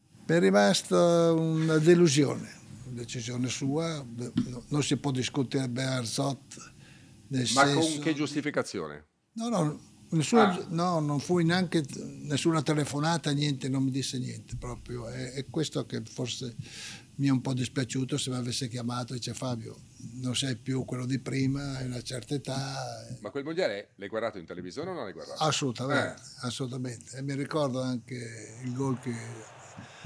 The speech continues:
Speaker 1: prese il mio amico Zoff
Speaker 2: Da-
Speaker 1: dall'Olanda.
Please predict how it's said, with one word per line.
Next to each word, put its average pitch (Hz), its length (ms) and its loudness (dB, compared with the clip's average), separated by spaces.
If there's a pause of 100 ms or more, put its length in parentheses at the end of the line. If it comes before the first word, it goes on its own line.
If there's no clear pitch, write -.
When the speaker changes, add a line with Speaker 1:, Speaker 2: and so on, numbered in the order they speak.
(260)
Speaker 1:
prese 131 300 4
il 123 60 6
mio 123 120 6
amico 123 300 2
Zoff 127 460 -6 (1080)
Speaker 2:
Da- 107 160 0
Speaker 1:
dall'Olanda. 131 800 2